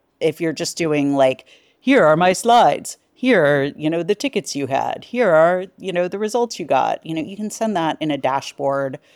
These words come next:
like a quick executive summary. Show up, talk about, like, "Hey, here's how we did, here's what we can do next. What are you struggling with? All right, here's how this can apply."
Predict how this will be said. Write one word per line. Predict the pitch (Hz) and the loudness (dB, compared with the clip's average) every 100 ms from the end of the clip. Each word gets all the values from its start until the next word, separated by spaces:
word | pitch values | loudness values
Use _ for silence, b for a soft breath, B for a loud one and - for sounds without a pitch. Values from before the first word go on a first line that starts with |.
| b _ | b _
like | 135 - | -6 -2
a | 143 127 127 - - | 0 0 -2 -6 -8
quick | 185 170 | -6 -4
executive | 151 151 135 147 | -2 -2 -2 -6
summary. | - 131 131 120 120 120 - b b b b _ - | -8 -8 -6 -8 -8 -10 -14 b b b b _ -10
Show | - - 247 | -8 -2 2
up, | 262 240 | 2 0
talk | - 196 196 | -4 -6 -2
about, | 196 - | -2 0
like, | 143 - | -4 -6
"Hey, | - 240 147 | -2 0 0
here's | 196 190 | -4 -6
how | - 196 | -4 -2
we | 185 | -2
did, | 180 180 175 | 0 0 0
here's | - 196 | -6 -6
what | 208 | -4
we | - | -6
can | 196 190 | -6 -8
do | 185 | -6
next. | 202 - - - | -6 -8 -12 -6
What | 156 | -4
are | 208 | -4
you | 202 | -6
struggling | - 208 214 170 139 | -6 -4 -4 -4 -6
with? | - - - | -6 -8 -6
All | - | -4
right, | 175 160 | -2 -4
here's | - 185 180 | -6 -8 -6
how | 190 | -6
this | 160 180 | -4 -6
can | - 180 | -8 -10
apply." | 139 180 226 - - - | -8 -6 -4 -4 -6 -10